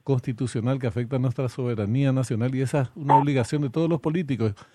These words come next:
Entonces creo que hay que denunciar y hay que denunciarle también a los medios de comunicación y en particular al gobierno, ah, porque es el,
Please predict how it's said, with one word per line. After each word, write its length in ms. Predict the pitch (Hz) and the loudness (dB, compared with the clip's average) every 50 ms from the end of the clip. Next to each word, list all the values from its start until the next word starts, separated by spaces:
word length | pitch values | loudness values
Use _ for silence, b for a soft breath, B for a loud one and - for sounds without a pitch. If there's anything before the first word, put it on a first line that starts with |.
| B B B | B B B
Entonces 280 | _ - 156 131 170 156 | _ -6 -2 0 0 0
creo 200 | - 165 170 160 | 0 0 0 2
que 80 | 139 160 | 2 2
hay 100 | 151 143 | 0 0
que 220 | 156 165 165 156 - | 0 0 -2 -2 -4
denunciar 640 | 127 127 127 139 131 131 120 110 - 156 160 160 | -6 -2 0 2 2 2 2 2 0 0 0 0
y 60 | 165 | 2
hay 80 | 165 165 | 0 0
que 80 | 156 185 | 0 0
denunciarle 540 | 180 175 170 147 127 - - 147 143 156 147 | 0 2 2 2 2 2 0 0 0 0 -2
también 260 | 135 123 120 131 139 | 0 -2 -2 -2 -2
a 40 | 139 | -2
los 120 | 131 117 | -2 -2
medios 200 | 120 127 139 143 | -2 0 0 0
de 40 | 147 | 0
comunicación 600 | 135 147 147 147 147 131 127 110 - 127 120 - b b b b b b b b b | 0 0 0 0 0 0 -2 -2 -2 -4 -6 -8 b b b b b b b b b
y 120 | - 123 120 | -4 -2 0
en 140 | 120 120 107 | 0 0 0
particular 580 | 127 117 101 113 110 110 101 95 120 147 170 - | -2 -4 -4 -6 -6 -6 -6 -4 -4 -6 -6 -8
al 200 | 160 143 139 131 | -8 -6 -6 -6
gobierno, 720 | 117 101 104 98 98 110 123 135 131 107 95 87 82 80 - b b b b b b b b b b _ | -4 -4 -4 -4 -2 0 2 2 2 2 0 -4 -8 -10 -12 b b b b b b b b b b _
ah, 280 | - 113 107 95 104 107 - | -12 -12 -10 -10 -10 -10 -4
porque 360 | - 135 113 - 131 123 139 | -4 -4 -2 -2 -2 0 0
es 80 | 147 | 2
el, 220 | 156 143 139 139 | 2 0 0 -4